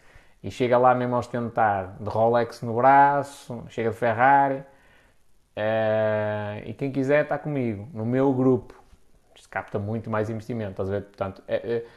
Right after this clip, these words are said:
há algumas coisas que até, até fazem parte da estratégia de marketing. Essa ostentação, digamos assim. Ah, e depois porque eu, eu go-, eu gosto de cenas radicais. E quer queiramos, quer não, tipo, andar num Nissan Micra não é das coisas mais radicais do mundo.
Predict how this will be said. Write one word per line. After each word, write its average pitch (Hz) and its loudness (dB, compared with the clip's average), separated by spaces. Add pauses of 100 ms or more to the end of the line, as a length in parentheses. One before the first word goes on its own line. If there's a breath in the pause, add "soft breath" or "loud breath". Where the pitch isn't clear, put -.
(340 loud breath)
há 120 0
algumas 151 4
coisas 151 0
que 160 -2
até, 147 -2
até 143 0
fazem 143 -2
parte 139 -6
da 139 -2
estratégia 135 -4
de 131 -6
marketing. 110 -6 (520)
Essa 107 -4
ostentação, 104 -4
digamos 98 -8
assim. 98 -12 (1300)
Ah, 104 -4 (760 soft breath)
e 135 2
depois 185 2
porque - -2
eu, 202 2
eu 196 2
go-, 175 0
eu 165 -2
gosto 202 0
de - -18
cenas 127 -2
radicais. 110 -2
E 98 -16 (240)
quer 110 -6
queiramos, 120 0
quer 135 4
não, 143 -2
tipo, - -8
andar 123 -2
num 127 -2
Nissan 131 0
Micra 147 -2
não 156 -4
é 151 6
das 127 0
coisas 139 4
mais 139 0
radicais 139 4
do 151 0
mundo. 147 -2